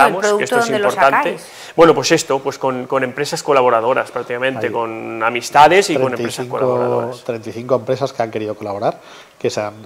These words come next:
Speaker 3: se han unido a, a este proyecto, eh, treinta y cinco empresas,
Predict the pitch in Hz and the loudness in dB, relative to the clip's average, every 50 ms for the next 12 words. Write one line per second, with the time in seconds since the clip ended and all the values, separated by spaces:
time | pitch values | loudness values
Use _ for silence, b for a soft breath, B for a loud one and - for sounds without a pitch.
0 | - - 104 - 101 98 101 101 98 101 107 110 113 110 107 104 101 98 98 95 | -18 -14 -12 -10 -10 -8 -10 -10 -12 -10 -6 -2 -2 0 0 0 -2 -2 -4 -6
1 | 95 85 95 101 98 98 98 101 98 - - 113 110 110 110 113 117 117 - 165 | -10 -10 -12 -12 -12 -10 -10 -12 -12 -10 -12 -12 -10 -8 -8 -8 -8 -2 2 2
2 | 170 175 B B B B B B B B B - - 120 110 104 101 101 101 98 | 2 2 B B B B B B B B B -12 -10 -8 -8 -6 -6 -6 -6 -6
3 | 98 95 107 95 95 92 120 120 143 127 143 151 156 - | -8 -10 -12 -14 -12 -10 -8 -6 -2 0 0 -2 -2 -4